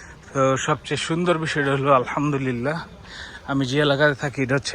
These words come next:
একটা গ্রাম। আহ, তো গ্রামের ভিতরেও যে আল্লাহর রহমতে এত পরিমাণ ভিড় হইছে, মানে এত, এত বেশি আমাদের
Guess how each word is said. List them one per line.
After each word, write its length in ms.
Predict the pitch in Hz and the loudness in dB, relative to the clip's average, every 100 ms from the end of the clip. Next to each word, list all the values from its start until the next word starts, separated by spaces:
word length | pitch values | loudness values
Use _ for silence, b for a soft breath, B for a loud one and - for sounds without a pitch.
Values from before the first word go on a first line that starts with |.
| 117 | -6
একটা 120 | 113 113 | -6 0
গ্রাম। 280 | 135 131 127 | 6 6 4
আহ, 1080 | 190 - - - - - - 127 120 110 117 104 - - B B B B B - | 0 -6 -16 -14 -12 -12 -8 -6 -4 -2 -4 -6 -12 -16 B B B B B -8
তো 120 | 131 | -2
গ্রামের 340 | 127 139 151 151 | 4 6 4 0
ভিতরেও 520 | 147 143 160 165 135 160 - - - - - - B B B B - 120 | -2 2 4 6 4 0 -6 -12 -18 -18 -18 -18 B B B B -10 0
যে 140 | 139 135 131 131 | 2 4 6 4
আল্লাহর 260 | 127 139 135 | 4 4 4
রহমতে 440 | 143 147 131 131 123 127 - - 160 | 0 0 -2 -4 -4 -6 -6 -4 -6
এত 220 | - - 240 190 | -8 4 4 4
পরিমাণ 400 | 196 214 214 214 185 135 | 6 6 8 4 4 4
ভিড় 180 | 165 156 | 2 2
হইছে, 300 | 175 - 165 120 107 - - B B B B B - | 2 2 0 0 -4 -16 -20 B B B B B -8
মানে 160 | 123 135 208 | -4 -2 -2
এত, 180 | - 190 190 185 170 - | 0 2 6 4 2 -4
এত 160 | 165 - 214 214 170 | -6 2 6 6 4
বেশি 360 | 165 180 - 175 | 2 2 2 4
আমাদের 400 | 147 143 143 156 | 4 4 2 0